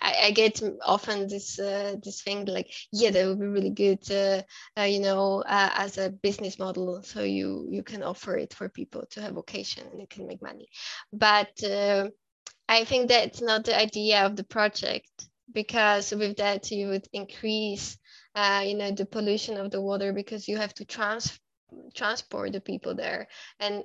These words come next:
it would not be about the cleaning it so much as it would be about entertainment. Uh, so that's why the, the fifty, uh, member crew, it's not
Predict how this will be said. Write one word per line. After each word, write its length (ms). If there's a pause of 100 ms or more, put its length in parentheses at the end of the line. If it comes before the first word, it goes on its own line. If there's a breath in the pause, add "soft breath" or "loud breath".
it 160
would 200
not 260
be 380
about 540
the 60
cleaning 420
it 140
so 160
much 300
as 140
it 160
would 160
be 180
about 460
entertainment. 640 (420 loud breath)
Uh, 240
so 360
that's 240
why 180
the, 380
the 100
fifty, 680 (260 soft breath)
uh, 160
member 400
crew, 360
it's 200
not 240